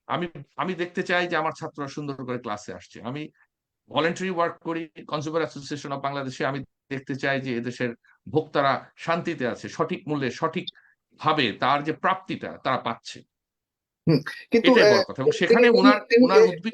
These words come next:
Speaker 2: পয়েন্টও যদি এই জায়গাটাতে একটু ব-, বিশ্লেষণ করেন just খুব স্বল্প সময়ের মধ্যে, যে তিনি বলেছেন যদি এদিক সেদিক হয় তাহলে আমাদের সার্বভৌমত্ব হুমকির মুখে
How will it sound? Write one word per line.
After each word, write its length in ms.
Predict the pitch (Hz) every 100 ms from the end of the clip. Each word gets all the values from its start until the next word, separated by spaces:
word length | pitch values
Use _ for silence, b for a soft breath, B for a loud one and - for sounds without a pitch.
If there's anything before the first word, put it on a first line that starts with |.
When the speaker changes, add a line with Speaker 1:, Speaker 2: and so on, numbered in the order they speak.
| -
Speaker 2:
পয়েন্টও 300 | 208 233 262
যদি 200 | 269 269
এই 80 | 226
জায়গাটাতে 400 | 214 208 202 196
একটু 340 | 180 - - 156
ব-, 280 | 143 139 117
বিশ্লেষণ 340 | 127 139 127
করেন 300 | 117 113 127
just 320 | 131 123 - -
খুব 180 | 160 151
স্বল্প 340 | - 135 123
সময়ের 240 | 113 117 113
মধ্যে, 360 | 110 - 180
যে 240 | 131 131 127
তিনি 240 | - 175
বলেছেন 400 | 160 160 156 175
যদি 380 | 151 151 143 151
এদিক 200 | 151 156
সেদিক 280 | 165 165 -
হয় 160 | 147
তাহলে 380 | 135 123 131 131
আমাদের 280 | 113 117 120
সার্বভৌমত্ব 800 | - 127 113 98 135 156 - -
হুমকির 280 | 120 113 104
মুখে 260 | 95 -